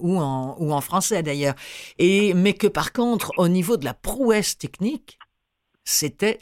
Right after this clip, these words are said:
absolument sensationnel. En mille neuf cent trente-neuf, c'est complètement fou. Dans l'extrait qu'on va entendre, vous parliez de, de Hattie McDaniel, euh, il va être question d'elle et de la façon, justement, dont on choisissait les Noirs,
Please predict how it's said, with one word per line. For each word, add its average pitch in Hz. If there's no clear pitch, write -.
absolument 196
sensationnel. 156
En 151
mille 151
neuf 208
cent 202
trente-neuf, 170
c'est -
complètement 156
fou. -
Dans 208
l'extrait 247
qu'on 254
va 220
entendre, 226
vous 208
parliez 196
de, 180
de 175
Hattie 202
McDaniel, 165
euh, 160
il 170
va 160
être 214
question 165
d'elle 175
et 220
de 160
la 180
façon, 202
justement, 185
dont 170
on 151
choisissait 170
les 160
Noirs, 160